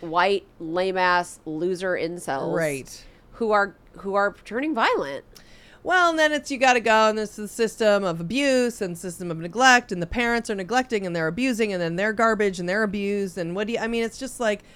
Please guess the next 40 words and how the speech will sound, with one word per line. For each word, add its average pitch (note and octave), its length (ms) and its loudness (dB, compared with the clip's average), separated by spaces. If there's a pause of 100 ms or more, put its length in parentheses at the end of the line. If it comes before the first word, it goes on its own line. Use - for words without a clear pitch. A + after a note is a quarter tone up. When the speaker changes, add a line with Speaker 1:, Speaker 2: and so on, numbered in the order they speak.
(220)
Speaker 2:
the G3+ 60 -4
syst-, B3 500 -2
the G3 80 -4
cyclical A#3 600 -2
system G#3+ 440 -4
of F3 160 -6
the F3 120 -6
abuse. F3 460 -2
It D#3+ 80 -12
just F3 140 -2
Speaker 1:
But G3+ 80 2
Speaker 2:
never F#3 240 -2
fucking D3 300 -6
ends. A#3 280 -4
Speaker 1:
Well, G#3+ 160 -2
we A3+ 140 -6
need A#3+ 280 -8
to C4 100 -8
create G3+ 560 -4
a E3+ 80 -6
pathway F3 680 -2
forward E3 680 -4 (340)
for F3+ 500 0 (560)
abused, G3 800 -2 (160)
unfortunate-looking F#3 960 0
incels D#3+ 640 -2
that E3 160 -2
can't F#3 340 0
have F#3+ 180 0
sex F#3 340 0
with F3 160 -6
no F3 140 0
one F3 100 -2
will E3+ 100 -4
touch F3 220 -4
them E3 100 -8
with D#3+ 120 -6
a E3 40 -8
ten-foot D#3+ 320 -6
pole, G#3+ 360 6